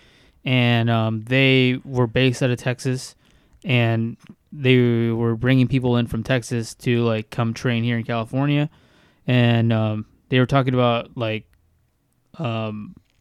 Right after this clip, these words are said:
what's the Kaiser? Like, they, <laughs> the coverage, the only coverage you can get through the company was through Kaiser.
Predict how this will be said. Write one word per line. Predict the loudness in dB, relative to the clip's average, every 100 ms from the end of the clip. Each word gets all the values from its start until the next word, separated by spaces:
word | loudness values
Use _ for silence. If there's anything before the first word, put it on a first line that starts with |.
| _
what's | -4 -4 -4
the | -2 0 -2 -4 0
Kaiser? | 2 2 0 -8
Like, | -6 -2
they, | 2 4 2
<laughs> | -2 -12 -14 -10 -2
the | 2 4
coverage, | 4 6 6 6 4
the | 6
only | 6 4
coverage | 4 4 4 2
you | 0
can | 0 0
get | 0 0
through | -2
the | -2
company | 0 -2 -2 -2
was | -4
through | -6 -6
Kaiser. | -4 -4 -6